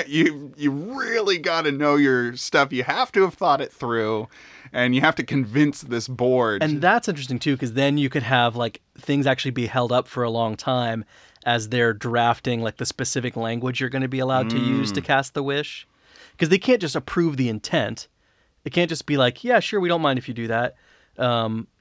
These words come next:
Speaker 2: they'd have to, they, 'cause they don't want all those
Speaker 1: It's the
Speaker 2: unintended
Speaker 1: wording.
Speaker 2: consequences, too. So they're also, they're, so
Speaker 1: And they
Speaker 2: it's
Speaker 1: don't
Speaker 2: like
Speaker 1: have a five-minute timer,
Speaker 2: Yeah, so
Speaker 1: so
Speaker 2: there's a whole committee there crafting the language they're going to allow you to use when you cast a wish.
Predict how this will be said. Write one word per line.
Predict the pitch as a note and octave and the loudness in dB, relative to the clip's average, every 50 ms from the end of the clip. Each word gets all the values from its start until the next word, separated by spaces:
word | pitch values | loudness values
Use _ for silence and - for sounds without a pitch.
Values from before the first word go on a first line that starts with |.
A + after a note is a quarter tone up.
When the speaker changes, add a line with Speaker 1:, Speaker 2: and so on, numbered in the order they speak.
| _ _ _ _ _ - | _ _ _ _ _ -2
Speaker 2:
they'd | D3 D#3 E3 | 0 2 2
have | F#3 F3+ - | 2 2 0
to, | - - - D3+ D#3 - - | -4 -14 -14 -12 -14 -10 -4
they, | C#3+ D#3 D#3 | -2 0 0
'cause | D3+ - E3 C#3+ | 0 0 -2 2
they | D3+ E3+ | 2 4
don't | F#3+ F#3+ E3+ | 4 4 4
want | D3 C#3 - | 4 4 4
all | C3+ C3+ | 4 2
those | B2+ C3 B2+ A#2+ | 2 2 2 2
Speaker 1:
It's | B2+ A#2+ | 2 2
the | A#2 | 0
Speaker 2:
unintended | C3 B2 C#3 C3+ F3 | 0 2 4 4 4
Speaker 1:
wording. | A#3 C#4 B3+ | 6 6 4
Speaker 2:
consequences, | E3+ B2 F#2+ C3+ - B2+ A2+ G#2 A2+ - | 4 4 2 0 -2 -2 -2 -4 -6 -8
too. | - - D#4 C4+ B2+ A2+ A2+ | -4 0 2 2 2 2 0
So | - - C#3+ | -2 -2 -2
they're | B2 E3 F3 F#3 - | 0 2 2 2 4
also, | - D#3 D#3+ D#3+ - F3 E3 | 4 2 2 2 0 -2 -4
they're, | - C#3 C#3+ C#3+ - | -2 -2 -2 -2 -4
so | C3+ - - | -2 0 2
Speaker 1:
And | C#3+ | 4
they | F3 | 4
Speaker 2:
it's | G#3+ B3+ | 6 6
Speaker 1:
don't | - D#3 | 4 4
Speaker 2:
like | D3 | 4
Speaker 1:
have | F#3 G#3+ B3+ | 4 4 6
a | C#4 G#3+ | 4 4
five-minute | - - C3+ A#2 G#2+ F#2 A2 G#2 F#2+ F2 - | 4 4 4 4 4 2 -2 -4 -4 -6 -6
timer, | - B2 G2 F2+ F2+ F#2 F2+ G2 - | -4 -4 -2 -2 -2 -4 -6 -4 0
Speaker 2:
Yeah, | - D#3 C3+ B2 | 4 6 8 8
so | D3+ D#3 | 8 8
Speaker 1:
so | D3 | 6
Speaker 2:
there's | D#3+ F#3 F#3 F#3 | 6 4 4 2
a | F3+ | 0
whole | - - G3+ G3+ G3 | 0 4 4 4 4
committee | - - - - F3+ D#3 D#3 D#3+ E3+ D#3 C3 A#2+ A#2 A#2+ A#2+ B2 - _ _ - | 4 0 -2 -2 0 0 0 0 0 0 0 0 0 -2 -4 -6 -10 _ _ -14
there | C3 B2 C3 B2 A#2+ A#2+ A#2+ A#2+ B2 B2 - _ _ _ _ _ _ _ _ _ - | -8 -4 -2 0 2 2 2 2 0 -2 -6 _ _ _ _ _ _ _ _ _ -6
crafting | - - F3 E3+ F3 E3 - - F3+ E3 | -2 2 4 4 4 2 2 -2 -2 -2
the | D#3 C#3+ | 0 0
language | C3+ C#3+ C#3 C#3 C3+ B2+ B2+ A#2 A2+ A#2 | 0 0 0 0 0 -2 -2 -4 -4 -4
they're | C3 B2 B2 | -4 -4 -2
going | A#2 B2 C3 C3+ C3 | -2 -2 -2 -2 -2
to | B2 A#2 | -2 -2
allow | A2+ A#2 B2 B2+ B2+ C3 | -2 0 2 2 2 2
you | C3 A#2 A#2+ C3 C3 | 0 -2 -2 -2 -2
to | B2+ - C3+ | -4 -6 -10
use | A#2+ A#2 B2 C3 C3 A#2+ A2+ A2 A2 A2+ A#2 - - _ _ _ _ _ _ _ - | -10 -6 -4 -4 -4 -4 -4 -6 -6 -8 -10 -12 -16 _ _ _ _ _ _ _ -8
when | A#2+ A#2 A#2 | -6 -4 -2
you | A#2+ B2+ C3 | -2 -2 -4
cast | - - C#3+ C3 B2 - - | -4 -4 -4 -4 -4 -4 -8
a | A2+ | -8
wish. | A2 A#2 G#2+ G2+ G2+ - - - - - - | -6 -4 -4 -4 -6 -8 -10 -12 -14 -16 -20